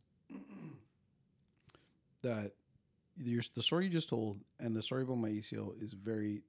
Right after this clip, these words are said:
like you said, is, they, they parallel each other. <clears throat> Uh, but I was just thinking, like, why didn't I associate that as a, as something I gave up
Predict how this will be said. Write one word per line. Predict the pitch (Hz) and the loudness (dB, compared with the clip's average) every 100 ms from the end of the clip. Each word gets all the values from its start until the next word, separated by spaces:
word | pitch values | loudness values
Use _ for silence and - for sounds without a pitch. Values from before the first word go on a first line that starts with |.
| - | -10
like | 110 107 | -6 -4
you | 120 | -4
said, | 104 | -4
is, | 98 - 127 | -6 -8 -6
they, | 113 - | -6 -4
they | 113 | -6
parallel | 104 120 113 110 107 | -2 -2 0 -2 -2
each | 107 - | -4 -6
other. | 107 120 - - - - - | -6 -8 -10 -18 -20 -14 -4
<clears throat> | 220 202 170 - _ _ _ - _ _ - | 0 2 0 -2 _ _ _ -20 _ _ -12
Uh, | - - - | -12 -12 -2
but | 139 | 4
I | 135 | 4
was | 143 | 4
just | 165 - | 4 4
thinking, | 170 165 | 6 6
like, | 123 107 | 6 4
why | 113 123 175 | 2 4 4
didn't | 170 180 143 113 | 4 4 4 2
I | 123 | 0
associate | 135 120 - 113 - 110 101 | 2 0 -2 -4 -2 -2 -2
that | 107 104 - _ _ _ _ _ - | -4 -4 -8 _ _ _ _ _ -8
as | 113 117 107 | -2 0 0
a, | 110 101 - | -2 -4 -6
as | 120 110 | -2 0
something | 120 131 | 2 2
I | 117 | 2
gave | 104 107 | 0 -2
up | 95 | -2